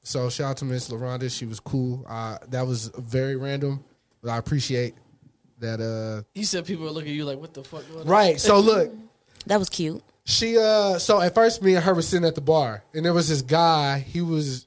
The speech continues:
Speaker 1: from Minnesota, actually. Uh, me and him started chopping it up or whatever about the game. Then he started telling me about the mean streets of Minnesota.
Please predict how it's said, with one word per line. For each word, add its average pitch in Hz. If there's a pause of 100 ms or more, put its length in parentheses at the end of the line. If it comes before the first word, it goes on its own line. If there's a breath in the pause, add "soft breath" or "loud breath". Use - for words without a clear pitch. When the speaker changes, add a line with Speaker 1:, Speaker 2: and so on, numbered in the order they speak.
(120)
Speaker 1:
from 160
Minnesota, 160
actually. 131 (720)
Uh, 113 (680)
me 147
and 143
him 147
started 127
chopping 117
it 113
up 117
or -
whatever 113
about 107
the -
game. 110 (580)
Then 110
he 113
started 110
telling 117
me 113
about 110
the 104
mean 117
streets 117
of 107
Minnesota. 110